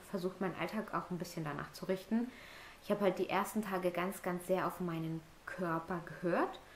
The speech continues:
Und, ähm, danach habe ich jetzt so ein bisschen meinen Alltag ein bisschen abgesteckt. Also jetzt, da Vince ja zu Hause ist durch Weihnachten und Neujahr, ähm, gehe ich vormittags mit ihm raus, weil vormittags habe ich eigentlich, dann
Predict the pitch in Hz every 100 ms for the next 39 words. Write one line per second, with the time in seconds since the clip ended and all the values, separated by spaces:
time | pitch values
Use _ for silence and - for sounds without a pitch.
0 | - - - - - - 202 202 202 196
1 | 196 196 196 208 190 185 185 185 185 -
2 | - - 202 214 208 - 214 190 196 190
3 | - 202 185 180 180 180 185 175 170 -
4 | 175 165 165 - 175 - 160 - - 160
5 | 156 113 170 175 180 180 - - - -
6 | - - - - - 214 214 - 190 190
7 | 208 214 196 - 170 180 233 269 269 -
8 | 262 262 214 226 240 - 226 220 220 208
9 | 208 202 202 202 202 - - - - -
10 | - - - 202 196 190 190 190 190 -
11 | 202 185 175 - - - - - 196 214
12 | 277 277 262 269 277 254 311 349 - -
13 | - 175 190 185 - - 220 220 220 226
14 | 208 - 214 190 202 - 196 196 196 185
15 | - 190 180